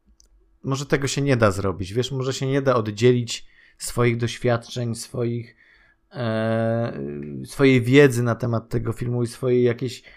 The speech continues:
emocji związanych z daną franczyzą od tego, co oglądasz konkretnie w tym momencie, bo może, i może to też nie jest źle, tak, bo,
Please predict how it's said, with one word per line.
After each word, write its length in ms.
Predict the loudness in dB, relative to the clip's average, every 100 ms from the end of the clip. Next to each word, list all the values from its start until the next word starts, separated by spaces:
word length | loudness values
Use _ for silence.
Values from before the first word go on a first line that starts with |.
| _ _
emocji 460 | 0 4 4 2 -2
związanych 640 | -2 0 0 0 -2 -6
z 280 | -12 -10 0
daną 260 | 2 2
franczyzą 720 | -2 -2 -2 -2 -2 -2 -4 -4
od 400 | -4 -4 -10 _ _ _ _ _ _ 0
tego, 300 | 2 4 4
co 200 | 6 4
oglądasz 480 | 6 4 4 2 0
konkretnie 540 | -4 0 -2 -2 -8
w 40 |
tym 180 | -6 -6
momencie, 600 | -4 -4 -4 -4 -6 -6 -10 _ _ _ _ _ _
bo 600 | -4 6 8 10 8 6 -4 _ _ _ _ _ _ _ -12 -2
może, 260 | 0 0
i 160 | -2 2
może 220 | 2 4
to 100 | 0
też 180 | -2 -2
nie 80 | -2
jest 320 | -2 -4 -8
źle, 360 | -2 2 2 2
tak, 280 | -4 -6
bo, 300 | -4 -4 -4